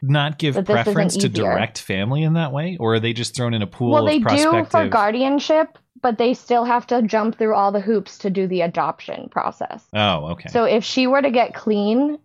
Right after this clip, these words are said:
Speaker 2: even though they have her and have, you know, guardianship, if she were to get clean, she could actually fight them for custody.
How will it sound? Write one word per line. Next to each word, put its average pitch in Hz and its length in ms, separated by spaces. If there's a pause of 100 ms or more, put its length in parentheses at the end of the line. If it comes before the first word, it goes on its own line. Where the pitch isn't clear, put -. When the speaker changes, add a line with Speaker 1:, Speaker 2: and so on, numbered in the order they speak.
Speaker 2:
even 240 380
though 220 200
they 214 240
have 196 340
her 220 200
and 220 100
have, 208 220 (360)
you 220 140
know, 180 220
guardianship, 208 720
if 214 100
she - 220
were 226 140
to 233 100
get 214 220
clean, 220 400
she 214 300
could 214 260
actually 196 340
fight 185 320
them 170 240
for - 180
custody. - 520